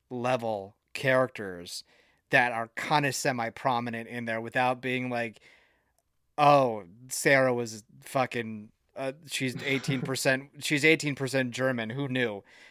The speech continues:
Speaker 1: And it's like, well, yeah, there's always that little side chance because, you know, she's that random off-screen character that nobody knows about. I feel like that's what they're gonna do instead of bring in some, like, A-list actor,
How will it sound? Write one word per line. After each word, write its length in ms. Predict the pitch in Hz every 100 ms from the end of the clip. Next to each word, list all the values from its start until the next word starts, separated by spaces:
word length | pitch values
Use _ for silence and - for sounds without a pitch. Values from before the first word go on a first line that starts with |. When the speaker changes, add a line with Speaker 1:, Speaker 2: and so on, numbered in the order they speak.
| -
Speaker 1:
And 100 | 156
it's 140 | 156 170
like, 180 | 156
well, 220 | 170 165 151
yeah, 320 | 147 165 160 147
there's 220 | 143 139
always 200 | 151 135
that 160 | 131 123
little 160 | 135 123
side 340 | - 120 123
chance 320 | - 113 113
because, 400 | - 123 123 110
you 60 | 123
know, 280 | 127 117 107 _ 135
she's 280 | - - 131
that 180 | 123 113
random 320 | 131 135 127
off-screen 480 | 123 117 - 127 120
character 280 | 127 120 113
that 120 | 110
nobody 240 | 113 117 113
knows 280 | 120 139 104
about. 360 | 90 90 - _ _ _ _ -
I 100 | 139
feel 200 | 143 202
like 200 | 180 127
that's 280 | 117 110 127
what 140 | 135 131
they're 120 | 131
gonna 220 | 131 127
do 460 | 98 98 98 107 113
instead 360 | 123 120 131
of 260 | 117 107 110
bring 220 | 123 127 123
in 120 | 120
some, 220 | - 117
like, 140 | 107 -
A-list 440 | 113 107 101 95
actor, 440 | 98 95 - 110